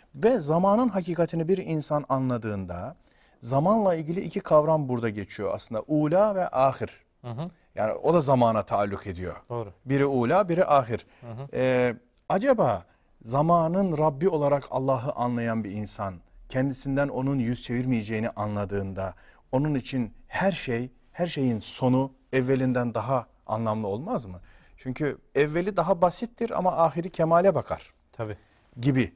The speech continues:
Speaker 1: Yani bir basitten kemale doğru da bir yürüyüş vardır evvelden ahire göre.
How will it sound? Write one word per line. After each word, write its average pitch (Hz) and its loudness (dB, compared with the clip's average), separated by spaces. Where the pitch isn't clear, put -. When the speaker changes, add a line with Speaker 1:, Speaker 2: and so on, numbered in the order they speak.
Speaker 1:
Yani 117 0
bir 123 0
basitten 180 0
kemale 165 6
doğru 156 4
da 170 6
bir 143 -2
yürüyüş 135 -2
vardır 101 2
evvelden 104 0
ahire 98 -4
göre. 262 -4